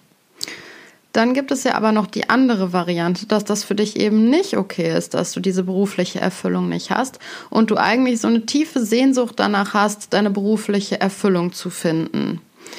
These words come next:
Vielleicht hast du das berufliche Glück ja schon mal gehabt, so wie ich das hatte, und du hast dann eine Sehnsucht danach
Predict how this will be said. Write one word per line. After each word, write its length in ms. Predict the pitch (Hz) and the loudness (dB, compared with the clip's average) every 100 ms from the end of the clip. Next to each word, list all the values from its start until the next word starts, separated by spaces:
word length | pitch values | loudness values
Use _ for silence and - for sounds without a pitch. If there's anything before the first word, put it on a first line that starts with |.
| - - - | -18 -20 -20
Vielleicht 340 | - 220 202 208 | -2 2 2 4
hast 180 | 339 - | 2 2
du 60 | |
das 80 | 285 | -2
berufliche 480 | - 262 254 233 226 | 0 -2 2 0 2
Glück 220 | 220 220 | 0 0
ja 100 | 214 | -2
schon 160 | 214 202 | 0 0
mal 180 | 190 | 2
gehabt, 640 | 185 185 294 339 - - - | 0 0 0 0 -4 -8 -10
so 260 | - 240 196 | -2 -2 0
wie 80 | - | 0
ich 140 | 311 | 0
das 240 | - 240 254 | 0 0 0
hatte, 240 | 240 240 | 0 0
und 100 | 220 | 0
du 60 | 208 | 0
hast 140 | 208 | 0
dann 140 | 220 | 0
eine 120 | 208 202 | 0 0
Sehnsucht 520 | 226 294 269 240 - | 2 2 2 -2 -2
danach 500 | 220 214 208 208 202 | -2 0 2 2 -2